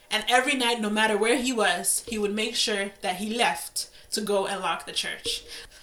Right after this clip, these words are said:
I'm talking my eighty-something-year-old grandpa, ladies and gentlemen. He would come to my house in Brampton.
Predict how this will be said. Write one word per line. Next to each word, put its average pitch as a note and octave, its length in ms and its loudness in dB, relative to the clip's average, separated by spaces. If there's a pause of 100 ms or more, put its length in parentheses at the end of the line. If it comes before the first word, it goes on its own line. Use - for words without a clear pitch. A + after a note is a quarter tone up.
I'm A3+ 160 2
talking D#4 320 -2
my A#3 240 0
eighty-something-year-old G#3+ 1500 -2
grandpa, G3+ 520 -2
ladies G3 360 -6
and G#3 100 -6
gentlemen. F3+ 460 -8 (500)
He C4 180 2
would D#4+ 180 0
come B3+ 180 0
to A#3 120 0
my A3+ 160 0
house G#3+ 320 0
in G3+ 120 -4
Brampton. G3 600 -2